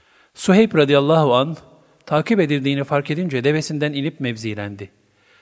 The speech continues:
Sadağından bir ok çıkarıp yayına yerleştirdi ve bekledi.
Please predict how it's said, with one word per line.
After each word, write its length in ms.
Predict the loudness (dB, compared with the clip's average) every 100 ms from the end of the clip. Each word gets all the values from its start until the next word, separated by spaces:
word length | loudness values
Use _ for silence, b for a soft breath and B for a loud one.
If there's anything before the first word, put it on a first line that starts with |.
| b
Sadağından 720 | -2 2 4 2 2 0 0
bir 100 | 0
ok 280 | 2 0 0
çıkarıp 480 | -6 -4 -4 -4 -4
yayına 260 | -2 -2
yerleştirdi 720 | -2 -4 -4 -8 -8 -6 -4
ve 140 | -4 -6
bekledi. 460 | -10 -8 -10 -10